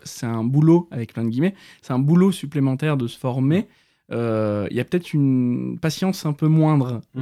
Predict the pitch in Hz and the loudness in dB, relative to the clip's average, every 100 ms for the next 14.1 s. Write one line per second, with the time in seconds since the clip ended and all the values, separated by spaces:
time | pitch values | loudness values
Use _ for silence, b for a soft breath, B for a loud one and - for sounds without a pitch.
0 | 127 117 113 110 110 98 113 117 113 120 | -6 -6 -6 -6 -8 -10 -8 -8 -6 -6
1 | 120 202 175 135 131 123 117 113 120 139 | -4 0 0 0 -2 0 0 0 0 0
2 | 160 175 - 127 120 123 131 156 - - | -2 -4 -4 -4 -2 -2 -2 -4 -8 -12
3 | 151 - 139 131 _ b b b b 123 | -10 -8 -10 -12 _ b b b b -4
4 | 120 107 104 98 95 110 165 165 - 127 | 0 0 0 -2 -4 -4 -4 -4 -2 0
5 | 113 104 98 - - 139 135 139 127 151 | 0 0 -4 -8 -8 -4 -2 -4 -4 0
6 | 147 139 135 143 127 - 127 156 - 113 | 4 4 4 2 0 -4 -6 -6 -6 -8
7 | - - 135 135 135 147 165 B B 131 | -6 -2 0 0 -4 -4 -4 B B -12
8 | - - 180 - 160 147 135 131 160 - | -12 -4 -4 -2 -2 0 0 -2 -4 -6
9 | 123 - 127 120 113 104 98 95 95 90 | -12 -10 -6 -4 -2 -2 -4 -6 -8 -10
10 | 87 82 90 104 107 - 120 - 110 107 | -12 -12 -14 -12 -12 -8 -8 -6 -6 -6
11 | 127 - 120 165 - 113 113 - 208 B | -12 -14 -12 -12 -10 -8 -8 -6 -6 B
12 | B B - 135 127 120 110 101 95 107 | B B -2 2 4 2 2 0 -2 -6
13 | - 120 107 - 156 156 131 139 127 110 | -6 -4 -4 -4 -4 -4 -2 -2 -2 -6